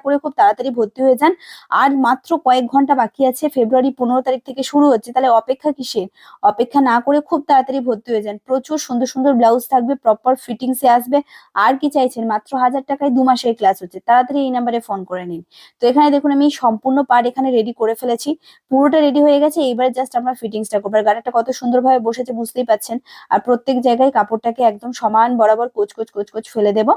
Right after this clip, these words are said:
আর এইবারে এখান থেকে ফিটিংস করবো। ফিটিংসের জন্য যেটা আপনি এক্সট্রা কাপড় রেখেছিলেন দেড় ইঞ্চি দেড় ইঞ্চি করে, সেখানে এই দাগটা দেওয়াই আছে already। আর হাতার কাছ থেকে দেখবেন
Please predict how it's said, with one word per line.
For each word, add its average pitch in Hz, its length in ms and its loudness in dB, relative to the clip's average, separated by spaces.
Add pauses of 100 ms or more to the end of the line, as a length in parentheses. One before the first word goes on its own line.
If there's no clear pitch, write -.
(420)
আর 190 160 0
এইবারে 247 280 2
এখান 294 160 2
থেকে 294 220 2
ফিটিংস 190 360 -8
করবো। 180 200 -10 (340)
ফিটিংসের 277 460 2
জন্য 302 120 4 (140)
যেটা 240 220 0
আপনি 262 120 -4 (100)
এক্সট্রা - 260 -10
কাপড় 247 280 0
রেখেছিলেন 240 380 -4 (100)
দেড় 220 180 0
ইঞ্চি 233 200 -8
দেড় 220 160 -2
ইঞ্চি 226 200 -18
করে, 277 120 0 (120)
সেখানে 233 340 -4
এই 240 140 0
দাগটা 202 340 0
দেওয়াই 214 320 4
আছে 233 200 -4
already। 233 320 0 (440)
আর 190 160 4
হাতার 277 320 0
কাছ 285 180 6
থেকে 285 220 0
দেখবেন 254 240 2